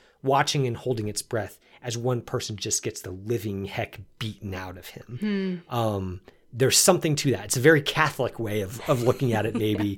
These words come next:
Speaker 2: Yeah.
Speaker 1: but it's also, it, it's profoundly religious. And I think maybe that's what makes this movie in the end so sticky for me, is that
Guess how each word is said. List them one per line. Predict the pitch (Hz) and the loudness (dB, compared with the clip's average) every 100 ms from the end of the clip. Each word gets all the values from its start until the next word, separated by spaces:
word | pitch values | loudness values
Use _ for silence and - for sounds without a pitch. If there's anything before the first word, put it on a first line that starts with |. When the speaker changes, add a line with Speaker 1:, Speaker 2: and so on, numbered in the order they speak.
| - - - - | -8 -18 -18 -10
Speaker 2:
Yeah. | 135 | 2
Speaker 1:
but | 131 127 | 4 4
it's | 120 156 | 4 4
also, | 131 - 160 | 4 2 2
it, | 135 | 2
it's | 139 - | 2 0
profoundly | 139 - 127 117 110 107 | -2 0 2 2 2 -2
religious. | 95 90 98 110 208 208 - - _ _ 147 | -4 -8 -6 0 2 2 0 -2 _ _ 0
And | |
I | 139 | 4
think | 180 139 139 | 4 2 2
maybe | 156 | 4
that's | 139 151 | 6 6
what | 135 127 | 4 -2
makes | 123 - | -4 -4
this | - | -2
movie | 117 107 104 101 | -2 0 -2 -4
in | - 117 | -2 -2
the | 110 | 0
end | 101 | -2
so | - - 123 117 104 - - _ _ | -2 0 0 0 -2 -6 -14 _ _
sticky | - - - - 147 151 101 | 0 4 4 4 0 -2 -8
for | - 92 | -8 -4
me, | 101 131 | 0 2
is | 104 95 - | 2 2 0
that | 95 - | -2 -12